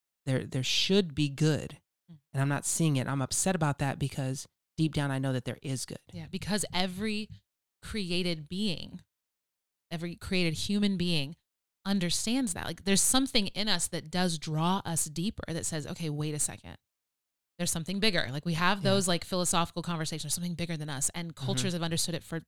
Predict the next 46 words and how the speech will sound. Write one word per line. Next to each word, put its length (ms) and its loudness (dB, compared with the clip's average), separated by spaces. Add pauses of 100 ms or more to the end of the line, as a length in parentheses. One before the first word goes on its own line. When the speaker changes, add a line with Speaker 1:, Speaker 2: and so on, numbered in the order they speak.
Speaker 2:
for 180 -12
so 280 2
many 160 -2
generations. 720 -4 (100)
Speaker 1:
Yeah. 100 -6 (400)
Speaker 2:
But 80 -2
again, 240 -2
even 300 -4
that 280 -6
is 140 -2
proof 440 -4
that 160 -4
there's, 300 -2
there's 220 -2
an, 280 -4
there's 160 -4
an 120 -6 (140)
echo 320 -4
of 140 -8
something 500 -4
inside 500 -2
of 120 2
us 360 -4
Speaker 1:
Good 120 2
word, 240 -2
yeah. 220 0
Speaker 2:
that 140 0
says, 720 2 (440)
"There's 220 -2
goodness 580 0
that's 180 -4
missing." 540 -6 (160)
Speaker 1:
Yes. 340 -4
Speaker 2:
And 100 -2
I, 120 -4
and 100 0
how 220 2
do 60 4
we 100 2
get 140 0
back 240 -4
to 100 -8
that? 180 -6
And 80 -2
so 100 4
even, 360 -2